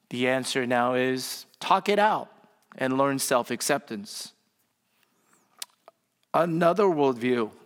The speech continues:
that is moralistic or legalistic. So if there's anything that's gone wrong or anything that happens to you that is wrong, seek to do the right thing. Repent and just do the right thing.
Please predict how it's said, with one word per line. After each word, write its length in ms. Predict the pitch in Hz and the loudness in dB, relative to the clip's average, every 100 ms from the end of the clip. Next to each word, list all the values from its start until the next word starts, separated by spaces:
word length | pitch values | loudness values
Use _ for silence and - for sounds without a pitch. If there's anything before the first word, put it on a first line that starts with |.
| - | -2
that 120 | 135 | 0
is 160 | 143 131 | 0 0
moralistic 720 | 151 151 170 165 - 120 - - - - | 2 2 2 -2 -2 -6 -6 -16 -12 -4
or 100 | 202 | -2
legalistic. 680 | 226 214 170 131 - 131 - _ _ _ - - - - | 0 0 0 0 -4 -8 -10 _ _ _ -20 -20 -20 -8
So 240 | - 156 | 0 2
if 120 | 156 | 2
there's 200 | 156 160 | 2 2
anything 360 | 165 214 233 202 | 2 0 0 2
that's 180 | 175 - | 0 2
gone 240 | 147 135 | 0 2
wrong 420 | 135 135 170 247 - - _ _ _ - | 2 2 0 -4 -8 -20 _ _ _ -2
or 120 | 131 | 0
anything 320 | 156 156 151 | 0 -2 0
that 160 | 147 135 | 0 0
happens 420 | - 185 185 170 | 2 2 0 -2
to 80 | 170 | -2
you 80 | 143 | 0
that 160 | 139 | 0
is 140 | 120 113 | -2 0
wrong, 400 | 131 147 208 208 - _ _ - - _ _ _ _ _ _ _ | 0 0 -2 -6 -14 _ _ -20 -20 _ _ _ _ _ _ _
seek 380 | - - 131 147 | -4 -2 -2 0
to 80 | 156 | 2
do 160 | 170 | 2
the 100 | 202 | 4
right 260 | 202 220 214 | 2 2 2
thing. 380 | 240 202 117 101 _ _ _ _ _ _ _ - | 0 0 -4 -10 _ _ _ _ _ _ _ -4
Repent 500 | 151 208 220 226 165 | 0 0 2 2 2
and 100 | 151 | -2
just 220 | 147 139 | -2 -2
do 100 | 143 | -2
the 140 | 139 135 | 0 2
right 220 | 127 127 | 0 -2
thing. 260 | 123 110 | -6 -6